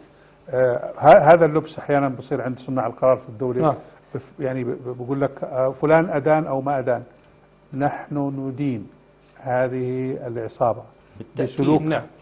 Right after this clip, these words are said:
Speaker 1: وبإجرامها وبعملها وبمنطلقاتها وبتفسيرها المشوه للدين والعقيدة وكل هذه التفاصيل. لكن هل أنا دولة عظمى أني
Speaker 2: آه.
Speaker 1: أروح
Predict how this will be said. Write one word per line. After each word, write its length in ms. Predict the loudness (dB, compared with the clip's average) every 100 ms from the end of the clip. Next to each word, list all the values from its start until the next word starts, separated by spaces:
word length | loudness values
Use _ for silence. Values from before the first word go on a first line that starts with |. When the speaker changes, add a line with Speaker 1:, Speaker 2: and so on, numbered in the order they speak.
| -18 -10 0
Speaker 1:
وبإجرامها 960 | 2 2 -2 -4 2 8 8 6 -6 -10 -18 -20 -16 -2
وبعملها 840 | -2 0 0 2 0 0 -2 -4 -6 _ _
وبمنطلقاتها 1040 | -2 0 -2 -2 0 2 4 4 2 -2 -6 -8 _ _ 0
وبتفسيرها 1300 | 4 6 4 -2 -4 -4 -2 0 2 6 6 6 4 -4 -16 -14
المشوه 720 | -10 -8 -4 0 4 4 4 -2 -8 _ _ _ -8
للدين 580 | -4 -4 0 0 0
والعقيدة 640 | 0 -2 -2 -2 -4 -2 0
وكل 440 | 4 4 4 -2
هذه 220 | 0 0 -2
التفاصيل. 540 | -6 -6 -6 -8 -14 -16 _ _ -20 -20 _ 0
لكن 520 | 4 4 4 -2 -2 -8 -20 -20 -2
هل 280 | 6 8 8
أنا 440 | 4 4 4 2 2
دولة 360 | 4 4 4 4
عظمى 480 | 2 0 -2 -2 -2 -8
أني 200 | -6 -2
Speaker 2:
آه. 60 |
Speaker 1:
أروح 340 | 2 4 4